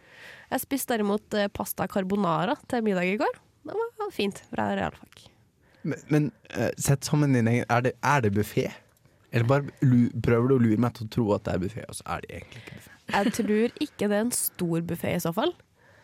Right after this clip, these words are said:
Speaker 1: Men, eh, det er jo sikkert flere ting å velge mellom.
Speaker 2: Det er det. Så du får valget fra buffet uten, på en måte, de enorme, uendelige mengdene mat.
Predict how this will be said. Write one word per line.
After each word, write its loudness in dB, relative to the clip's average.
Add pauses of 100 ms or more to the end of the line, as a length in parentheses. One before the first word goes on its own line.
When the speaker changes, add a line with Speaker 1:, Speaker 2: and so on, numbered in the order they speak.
(280)
Speaker 1:
Men, 2
eh, 0 (840)
det -2
er 2
jo 4 (240)
sikkert -2
flere -2
ting 0
å -2
velge 0
mellom. 2 (440)
Speaker 2:
Det 4
er 0
det. -12 (180)
Så 0
du 4
får 4
valget 4
fra 0
buffet -2 (100)
uten, 0
på -8
en 0
måte, 0
de 0
enorme, 2
uendelige 0
mengdene -4
mat. -6